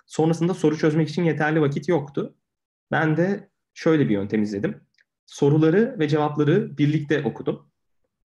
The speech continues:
Bu hani kesinlikle kimseye önerdiğim bir yöntem değil. İlla yapın demiyorum. Ama eğer hani bir sorunun cevabını okuduğunuzda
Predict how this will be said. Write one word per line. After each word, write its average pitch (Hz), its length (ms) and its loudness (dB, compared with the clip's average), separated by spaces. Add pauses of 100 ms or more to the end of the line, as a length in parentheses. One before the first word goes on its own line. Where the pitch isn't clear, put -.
(280)
Bu 147 380 0 (380)
hani 113 160 0
kesinlikle 156 840 0 (200)
kimseye 151 360 0
önerdiğim 147 520 2
bir 143 40 0
yöntem 143 340 -2
değil. 113 220 -4
İlla 127 300 0
yapın 131 320 -2
demiyorum. 120 420 -2 (460)
Ama 147 180 2
eğer 160 520 -2
hani 117 200 -2
bir 139 40 -6
sorunun 147 320 2
cevabını 143 400 2
okuduğunuzda 139 800 0